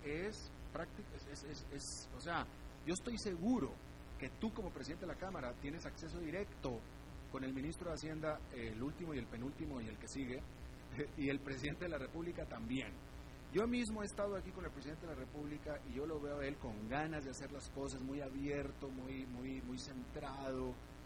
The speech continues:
No me parece que sea necesariamente ningún ayatola ni nada de eso.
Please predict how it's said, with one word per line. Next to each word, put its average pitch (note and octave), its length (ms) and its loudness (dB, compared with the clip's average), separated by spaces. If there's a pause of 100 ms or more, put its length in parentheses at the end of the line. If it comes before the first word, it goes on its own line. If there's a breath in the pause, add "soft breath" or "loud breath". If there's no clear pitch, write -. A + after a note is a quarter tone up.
(180)
No A2+ 80 -2
me C3+ 100 0
parece B2 320 -2
que A#2+ 140 -4
sea B2 180 0
necesariamente B2 680 0
ningún A#2 320 4
ayatola C3 540 2
ni A#2 80 -2
nada B2 320 -2
de A#2+ 80 -2
eso. A#2 180 -4